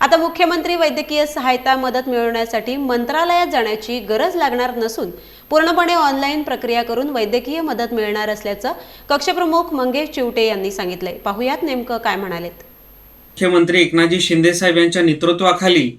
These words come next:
Speaker 2: मुख्यमंत्री वैद्यकीय सहायता कक्षाच्या माध्यमातून गेल्या दोन वर्षांमध्ये तब्बल दोनशे पंच्याऐंशी कोटी रुपयांचं अर्थसहाय्य वितरित करण्यात आलंय. यामुळे समाजातील दुर्धर आजारांनी ग्रस्त अशा तब्बल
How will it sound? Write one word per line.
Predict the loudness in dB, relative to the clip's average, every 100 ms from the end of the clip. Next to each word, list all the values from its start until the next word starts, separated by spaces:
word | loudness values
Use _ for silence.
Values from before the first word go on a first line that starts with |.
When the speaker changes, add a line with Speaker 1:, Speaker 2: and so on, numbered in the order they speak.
| _ -20 -8
Speaker 2:
मुख्यमंत्री | -8 0 2 4 4 2
वैद्यकीय | 4 4 2 2 -2
सहायता | 0 -2 -2
कक्षाच्या | -4 -2 0 0 0
माध्यमातून | 0 2 2 2 0 0
गेल्या | 2 2 2
दोन | 4 4
वर्षांमध्ये | 2 0 2 2 2 2 2 -2 -14 -20 -4
तब्बल | -2 2 2
दोनशे | 2 0 0
पंच्याऐंशी | 0 2 2 2 2 2 0
कोटी | 0 0 0
रुपयांचं | 0 2 0 0 0
अर्थसहाय्य | 0 -2 -2 0 0 0
वितरित | -2 2 2 2
करण्यात | 0 2 0
आलंय. | -2 -2 -6 _ _ -20 -20 -4
यामुळे | 4 6 8 6 6 2 -6 _ _ _ _
समाजातील | -6 0 4 4 4 2 2 0 -2
दुर्धर | -2 2 4 4
आजारांनी | 2 2 2 2 2
ग्रस्त | 0 0 0 0
अशा | 0 2 2 0 -4 -16 _ -2
तब्बल | 0 2